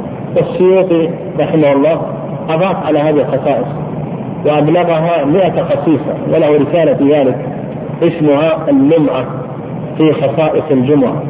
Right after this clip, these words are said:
وذكر فيها ما يقرب من مئة خصيصة. فدل ذلك على أن الجمعة أنها صلاة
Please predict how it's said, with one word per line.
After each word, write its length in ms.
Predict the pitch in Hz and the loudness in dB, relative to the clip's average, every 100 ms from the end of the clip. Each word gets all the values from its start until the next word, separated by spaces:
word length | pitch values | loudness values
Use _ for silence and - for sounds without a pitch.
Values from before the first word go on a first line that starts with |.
| - | -2
وذكر 420 | 143 165 165 143 | 2 2 2 0
فيها 420 | 127 170 170 180 170 - - - - | 2 2 4 2 -2 -6 -8 -8 -2
ما 280 | 139 156 156 | 2 4 4
يقرب 480 | 151 180 170 160 135 | 4 2 2 0 2
من 280 | 143 147 147 | 2 4 4
مئة 360 | 175 165 - | 4 2 0
خصيصة. 520 | 143 139 151 131 - - - - - - - - - | 0 0 0 0 0 -6 -6 -8 -8 -10 -10 -8 -4
فدل 300 | 147 180 226 | 0 2 4
ذلك 400 | 214 208 190 190 - 151 147 | 4 2 2 0 -2 -6 -2
على 140 | 165 | 0
أن 340 | 160 180 170 160 156 156 160 151 147 | 2 2 2 2 2 0 -4 -2 2
الجمعة 760 | 143 139 180 180 170 190 139 - - - - 165 | 2 2 2 4 2 0 -2 -6 -8 -8 -4 0
أنها 400 | 170 160 135 135 135 | 2 2 2 0 0
صلاة 480 | 131 139 151 160 | 2 4 4 2